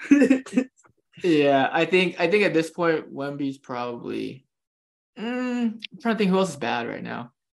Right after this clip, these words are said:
Speaker 1: I got him going to the, to the Spurs. Like, I can only see him in
Speaker 2: Oh,
Speaker 1: the
Speaker 2: yeah,
Speaker 1: Spurs
Speaker 2: Spurs.
Speaker 1: uniform.
Speaker 2: Yeah, yeah,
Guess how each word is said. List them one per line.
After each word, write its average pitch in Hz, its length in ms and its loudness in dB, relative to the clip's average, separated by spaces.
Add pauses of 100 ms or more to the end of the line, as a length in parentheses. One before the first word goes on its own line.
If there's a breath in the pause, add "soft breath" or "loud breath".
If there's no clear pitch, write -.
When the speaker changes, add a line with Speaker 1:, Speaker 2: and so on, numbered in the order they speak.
(360)
Speaker 1:
I 160 180 4
got 185 200 6
him 165 160 4
going 156 300 4
to 151 80 -4
the, 127 340 -2 (220)
to 139 100 -2
the 117 80 -8
Spurs. 107 540 -10
Like, 117 100 -6
I 117 100 -4
can 131 140 -4
only 117 280 -4
see 120 180 -8
him 107 120 -4
in 107 60 -6
Speaker 2:
Oh, 170 60 4
Speaker 1:
the 175 60 6
Speaker 2:
yeah, 165 120 6
Speaker 1:
Spurs - 140 -2
Speaker 2:
Spurs. 175 260 4
Speaker 1:
uniform. 143 320 4
Speaker 2:
Yeah, - 0 -
yeah, 123 300 -2